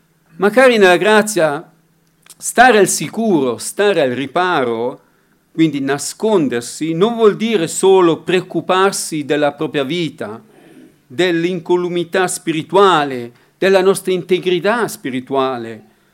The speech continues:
della nostra salute spirituale, che è qualcosa di fondamentale, è una priorità che dobbiamo avere nella nostra vita, ma vuole dire anche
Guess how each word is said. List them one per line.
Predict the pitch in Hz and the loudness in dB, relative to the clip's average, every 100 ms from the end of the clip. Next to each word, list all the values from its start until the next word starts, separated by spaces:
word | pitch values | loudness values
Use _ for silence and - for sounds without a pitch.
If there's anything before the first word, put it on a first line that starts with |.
| _ _ | _ _
della | 170 185 | 0 4
nostra | 190 190 175 | 2 0 -4
salute | - 165 240 247 165 | -2 0 0 0 -2
spirituale, | - 147 135 143 139 120 120 123 117 | -6 -10 -10 -6 -4 -4 -10 -14 -2
che | 196 185 143 _ _ _ | 2 2 0 _ _ _
è | 180 156 | -16 -6
qualcosa | 175 165 190 151 | -6 -2 -2 -2
di | 135 170 | -8 -10
fondamentale, | - 233 214 170 160 139 160 147 117 113 113 113 _ _ | -8 -6 -2 -2 -2 -2 -2 -2 -4 -8 -12 -14 _ _
è | - 185 | -8 -2
una | 190 185 | 2 0
priorità | 190 226 208 202 226 226 | 0 -2 0 0 0 0
che | 208 | -2
dobbiamo | 147 135 143 147 | -6 -4 -2 -2
avere | 131 202 185 143 127 135 _ _ _ _ | -2 0 0 0 -4 -10 _ _ _ _
nella | 143 156 151 | -6 -4 -2
nostra | 147 135 139 | -4 -6 -6
vita, | 147 139 123 117 113 107 107 _ _ _ _ _ _ _ | -6 -6 -8 -10 -18 -18 -20 _ _ _ _ _ _ _
ma | 156 | -6
vuole | 156 175 175 | 0 2 2
dire | 156 147 151 | 0 -2 -2
anche | 170 185 185 190 180 170 | -4 -6 -6 -8 -8 -10